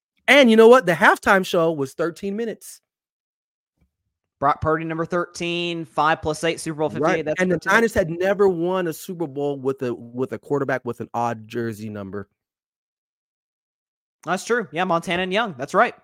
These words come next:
Speaker 2: Yeah, good point. There you go. So, eh, uh, you're muted now. I think your, I think your mic is out. I think your mic's out.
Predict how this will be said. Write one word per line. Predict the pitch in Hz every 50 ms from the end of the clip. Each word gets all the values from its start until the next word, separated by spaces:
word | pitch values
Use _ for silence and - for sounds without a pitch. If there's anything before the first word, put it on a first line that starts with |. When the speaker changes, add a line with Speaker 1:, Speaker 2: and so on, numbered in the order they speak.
| _ _ _ _
Speaker 2:
Yeah, | 139 196 233 - -
good | 151 147
point. | - 214 240 - - _ _ _ _ _ _ _ _ _ _ _ _ _ _ -
There | 123
you | 151 160
go. | 180 185 156
So, | 135 - 139 135 127 - _ _ _ _ _ _ _ _ _ _ _ -
eh, | 127 127 - 76
uh, | 98 120 104
you're | 117 131 135
muted | 135 147 139 123 110
now. | 120 123 110
I | 104
think | 98 120 104 120
your, | 107 92 - -
I | 101
think | - 107 113
your | 104
mic | 107 104 95 101
is | 90 90
out. | 90 87 - -
I | - 123
think | 123 113
your | 107
mic's | 107 101 98 - 98
out. | 90 87 -